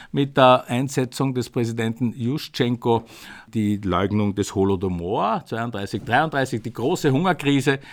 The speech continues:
die vor allem in den Ländern, äh, Südrussland und Ukraine,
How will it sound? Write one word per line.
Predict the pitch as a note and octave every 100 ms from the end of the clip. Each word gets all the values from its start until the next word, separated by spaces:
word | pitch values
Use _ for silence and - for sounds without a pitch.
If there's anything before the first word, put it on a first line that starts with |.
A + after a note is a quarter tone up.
| - - -
die | B2
vor | A#2+
allem | A#2 C3+ C3
in | B2+ A#2+ A2+
den | A#2+ A2+ A2+
Ländern, | A2 A2+ C3 B2 A#2+ A#2+ A#2+ B2+ C3
äh, |
Südrussland | A#2+ D#3 D#3 C#3 C3+ - A#2 A2+ A2+ A2+ - A#2+ B2
und | A#2 A2+
Ukraine, | A2+ A2 A2 A2 C#3 C3+